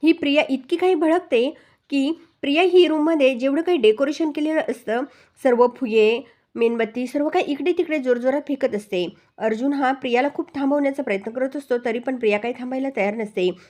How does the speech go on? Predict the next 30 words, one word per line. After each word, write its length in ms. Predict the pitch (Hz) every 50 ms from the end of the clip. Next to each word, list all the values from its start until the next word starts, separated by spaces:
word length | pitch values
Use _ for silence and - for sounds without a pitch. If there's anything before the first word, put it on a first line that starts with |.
| _ -
आणि 160 | 240 277 294
सायली 300 | - 339 269 247 240 294
हे 140 | 285 311 320
सर्व 240 | - 302 254 233 262 262
खिडकीमधून 460 | 320 247 - - 254 262 262 269 262
बघत 240 | 226 190 202 214 214
असते. 380 | 214 208 - - 185 180 180 - - - - _ -
आता 200 | 226 214 226 247
सायलीला 400 | 247 - 233 220 233 254 269 294
काय 260 | 302 - 247 226 247
करावं 300 | 269 277 294 294 302 311 -
आणि 160 | - 254 285 277 -
काय 140 | 220 214
नाही 140 | 214 240 247
हे 80 | 247 269
मात्र 260 | 254 220 190 208 220
सुचत 380 | 220 - 254 247 - 262 262 220
नसतं. 340 | 180 180 - - 160 156 - - _ _ _ _ _ _ _ _ -
त्यानंतर 400 | 311 302 302 311 359 370 381 381
आता 140 | 381 392 339
भडकलेली 460 | 269 294 277 294 285 311 311 285 320
प्रिया 320 | 311 285 233 214 226 247
ही 260 | 269 294 277 240 262
अर्जुनला 440 | - - 247 226 214 269 277 302 311
बोलते 280 | 285 247 202 185 202 226
की, 140 | 233 262 262
"मला 220 | 254 214 202 226
माहीत 200 | 247 254 254 269 262
होतं 320 | - 269 - 185 170 170 - - - - _ _ -
तू 100 | 302 285